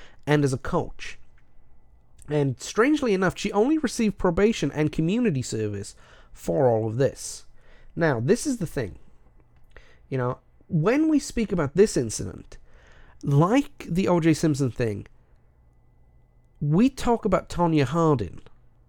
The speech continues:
Very few people talk about Nancy Kerrigan, but it's always Tonya Harding. Tonya Harding, Tonya Harding, Tonya Harding. And, and here's what I mean.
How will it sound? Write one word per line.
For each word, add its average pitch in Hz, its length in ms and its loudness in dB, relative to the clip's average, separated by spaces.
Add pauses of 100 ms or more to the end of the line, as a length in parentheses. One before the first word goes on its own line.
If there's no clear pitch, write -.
(640)
Very 180 320 4
few 302 160 2
people 254 220 2
talk 226 180 0
about 190 160 -2
Nancy 175 300 -2
Kerrigan, 120 460 -2
but 123 80 -4
it's - 100 -4
always 208 260 0
Tonya 190 360 2
Harding. 127 400 0
Tonya 190 300 2
Harding, 185 320 2
Tonya 165 260 0
Harding, 139 280 2
Tonya 127 280 -2
Harding. 107 320 -6 (400)
And, 180 240 2
and 170 240 0 (100)
here's 240 220 2
what 185 120 4
I 123 60 4
mean. 98 200 -6